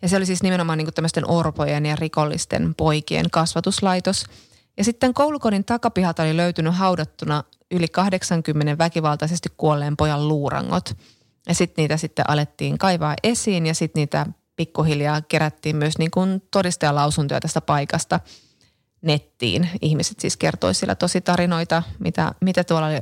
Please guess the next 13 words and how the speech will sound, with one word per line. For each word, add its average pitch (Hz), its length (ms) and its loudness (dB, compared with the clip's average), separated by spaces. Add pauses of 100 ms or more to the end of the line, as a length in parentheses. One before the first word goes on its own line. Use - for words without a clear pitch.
(380)
jotka 170 220 2
olivat 160 140 2
olleet 170 300 2
siellä 165 200 2
Dozierissa. 170 600 0 (960)
Ja 208 80 2
tää 202 220 2
koulu 202 300 0
suljettiin 165 420 -2
sitten 156 220 -4
vasta 160 240 -2
kaksituhatta - 440 -2
yksitoista. - 680 0